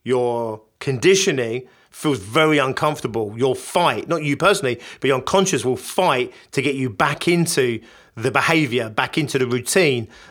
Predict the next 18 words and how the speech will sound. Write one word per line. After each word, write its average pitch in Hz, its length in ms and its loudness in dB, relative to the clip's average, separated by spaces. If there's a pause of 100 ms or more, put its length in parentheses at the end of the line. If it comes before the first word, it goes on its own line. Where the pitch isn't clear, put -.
that 143 140 -2
it's 135 200 -2
learned 135 460 0 (140)
and 131 100 -4
has 120 100 -4
been 127 140 -2
conditioned 127 580 0
as 120 120 -2
safe 120 280 -2
for 151 240 -2
you. 110 240 -4 (380)
So - 140 2
it 175 100 2
can 190 80 0
take 226 220 2
a 214 40 2
little 175 200 4
while. 156 480 2